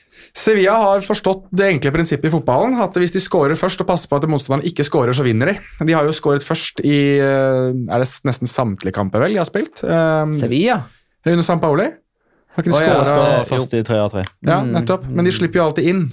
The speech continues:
Speaker 1: og da blir det jo ikke seier. Men når de har funnet ut at, eh, «Oi, hvis vi ikke slipper inn etter å ha scoret, så vinner vi fotballkampen.» Så,
Speaker 2: Dette
Speaker 1: greit prinsipp å leve etter.
Speaker 2: Dette var Godel sitt første mål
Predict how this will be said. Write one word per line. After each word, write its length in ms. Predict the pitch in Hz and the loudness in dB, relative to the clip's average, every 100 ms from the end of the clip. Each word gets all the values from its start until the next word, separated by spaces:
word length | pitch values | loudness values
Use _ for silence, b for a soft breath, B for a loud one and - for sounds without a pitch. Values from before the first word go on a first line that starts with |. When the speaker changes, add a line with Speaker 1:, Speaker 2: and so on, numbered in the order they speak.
| - - | -8 -4
Speaker 1:
og 100 | 147 | 0
da 340 | 151 147 147 | 2 2 2
blir 200 | 139 123 | 0 0
det 80 | 131 | 0
jo 60 | |
ikke 40 | 156 | 0
seier. 300 | 127 139 107 - | 0 0 -2 -4
Men 380 | 143 143 143 139 | 0 0 0 0
når 80 | 143 | 0
de 60 | |
har 80 | 147 | 0
funnet 240 | 151 113 | 0 -2
ut 100 | 123 | -2
at, 180 | 120 120 | -2 0
eh, 120 | 131 131 | 0 2
«Oi, 220 | 202 135 - b b - | 0 -2 -8 b b -2
hvis 120 | 139 | 0
vi 140 | 156 165 | 0 0
ikke 140 | 135 | -2
slipper 260 | 156 156 165 | 0 0 0
inn 120 | 170 | 0
etter 160 | 165 151 | 0 -2
å 60 | |
ha 40 | - | 0
scoret, 420 | 165 180 190 - _ _ - _ | 0 0 -2 -12 _ _ -20 _
så 140 | 143 143 | -2 0
vinner 180 | 113 107 | 2 2
vi 220 | 110 110 | 2 0
fotballkampen.» 480 | 107 - 101 - - B B B B B | 0 -2 -4 -6 -18 B B B B B
Så, 200 | 147 147 _ | -6 -6 _
Speaker 2:
Dette 120 | 143 | 0
Speaker 1:
greit 140 | 160 170 | 2 0
prinsipp 260 | 160 143 | -2 -2
å 100 | 123 | 0
leve 140 | 127 85 | 0 -2
etter. 160 | - - _ _ - | -6 -16 _ _ -6
Speaker 2:
Dette 240 | 139 135 | -4 0
var 220 | 147 147 143 | 2 2 0
Godel 480 | 120 117 131 131 | -2 -2 -2 -2
sitt 240 | 127 120 113 | -4 -8 -6
første 400 | - 208 - - | -4 -4 -4 -2
mål 280 | 220 185 | 0 0